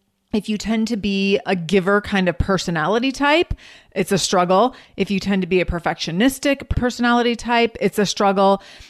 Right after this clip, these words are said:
So just boundaries in general can be hard. And women, because we tend to be caretakers, because we tend to be people pleasers, we can let people walk all over us. And sometimes we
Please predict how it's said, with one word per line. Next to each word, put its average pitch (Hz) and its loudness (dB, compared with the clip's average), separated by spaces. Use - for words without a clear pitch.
So 233 2
just 254 -4
boundaries 254 2
in 247 2
general 202 2
can 202 2
be 180 0
hard. 196 2
And 214 0
women, 285 0
because 233 -2
we 233 -2
tend 208 0
to 170 -4
be 170 -2
caretakers, 165 -2
because 196 -4
we 208 -2
tend 196 0
to 170 -2
be 170 -2
people 277 -2
pleasers, 170 0
we 220 2
can 370 0
let 220 2
people 214 4
walk 185 2
all 190 4
over 156 0
us. - -6
And 190 0
sometimes 196 0
we 185 0